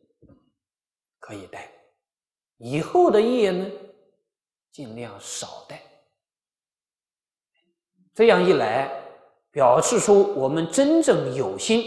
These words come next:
求上进，有心向善，那么才会感得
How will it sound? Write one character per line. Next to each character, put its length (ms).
求 260
上 240
进， 140
有 300
心 260
向 240
善， 180
那 100
么 120
才 160
会 160
感 360
得 260